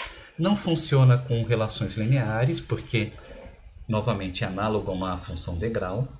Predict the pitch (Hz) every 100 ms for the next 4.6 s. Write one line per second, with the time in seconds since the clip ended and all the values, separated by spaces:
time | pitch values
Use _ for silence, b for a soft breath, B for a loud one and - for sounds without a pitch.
0 | - B B B B - - 107 101 120
1 | 117 120 101 - 101 98 107 - 104 87
2 | 87 123 135 139 - 85 - - - -
3 | - - - - - - 95 90 98 85
4 | - 87 82 87 123 117